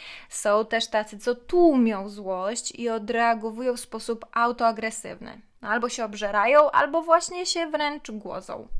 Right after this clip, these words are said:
Niektórzy na uspokojenie piją albo korzystają z innych używek, chociaż na zewnątrz utrzymują, e, kamienną albo pogodną twarz.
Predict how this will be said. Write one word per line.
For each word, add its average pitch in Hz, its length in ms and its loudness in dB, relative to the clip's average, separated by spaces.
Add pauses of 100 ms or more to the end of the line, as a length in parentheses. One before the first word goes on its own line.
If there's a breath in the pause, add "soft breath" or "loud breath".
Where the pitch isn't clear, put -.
(580 loud breath)
Niektórzy 233 460 0
na 247 260 4
uspokojenie 226 680 -2
piją 208 680 -2
albo 214 360 0
korzystają 226 680 -4
z 220 80 -10
innych 220 420 -2
używek, 202 600 -4
chociaż 240 340 -6
na 254 140 -2
zewnątrz 226 460 0
utrzymują, 240 800 -2
e, 240 140 -4
kamienną 226 600 -2
albo 226 220 0
pogodną 214 540 -4
twarz. - 540 -6